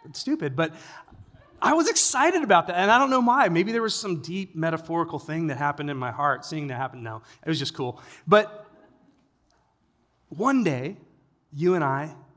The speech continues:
will be in perfect sync with Jesus all the time. But he's gonna have to kill you to get you there. And that's okay.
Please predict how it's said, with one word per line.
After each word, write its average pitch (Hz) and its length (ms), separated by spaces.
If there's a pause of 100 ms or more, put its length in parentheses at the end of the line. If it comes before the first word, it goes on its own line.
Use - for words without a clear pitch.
(280)
will 180 260
be 160 200
in 143 300
perfect - 600
sync 131 300
with 135 140
Jesus - 640 (960)
all 143 200
the 180 60
time. 165 360 (1500)
But - 80
he's 139 100
gonna 170 140
have 180 120
to 185 80
kill 202 260
you 143 120
to 123 80
get 135 220
you 131 60
there. 101 320 (4000)
And 135 160
that's 120 200
okay. 131 340